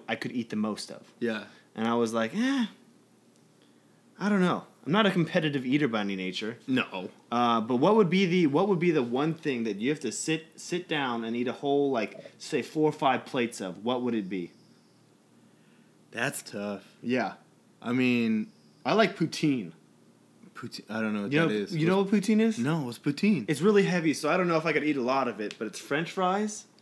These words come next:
Speaker 2: Ooh.
Speaker 1: It's Canadian. French fries with, like, with cheese curds mixed in with it and, uh, and brown gravy on top.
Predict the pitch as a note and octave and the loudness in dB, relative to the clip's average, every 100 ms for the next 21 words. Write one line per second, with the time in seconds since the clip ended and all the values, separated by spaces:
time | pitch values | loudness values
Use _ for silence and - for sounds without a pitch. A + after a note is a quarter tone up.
0 | - G2 C3 C#3+ C#3 C3 B2 C3 B2+ F2 | -12 0 2 4 4 6 6 4 0 -6
1 | - - - - - - D3 F3+ - F#3 | -12 -20 -20 -20 -20 -2 0 0 0 2
2 | F#3 G#3 A3 - - _ _ _ _ _ | 4 4 0 -4 -16 _ _ _ _ _
3 | B2+ D#3 C#3 - A#2 - _ _ _ B2 | 0 0 0 -2 -6 -6 _ _ _ -6
4 | - - F3 F3 - G3+ G#3+ G3 - - | -4 -4 -2 -4 0 2 2 0 -10 -6
5 | F3+ F3+ G3 G3+ G3+ A3+ A3+ - - _ | -6 -4 -2 -2 0 0 -2 -16 -20 _
6 | _ - D3+ D3 C#3+ C3 B2 A2+ G#2+ G#2 | _ -4 -2 0 -2 -2 0 0 -2 -4
7 | - _ C3+ B2+ B2+ A2 G#2+ C3+ C3+ C#3 | -8 _ -6 -4 -2 -4 -4 -2 0 -2
8 | A#2+ A#2+ B2 A#2+ G2 D#2 _ _ A2+ G#2+ | -4 -2 -2 -2 -8 -10 _ _ -8 -8
9 | - G#2+ - | -6 -8 -8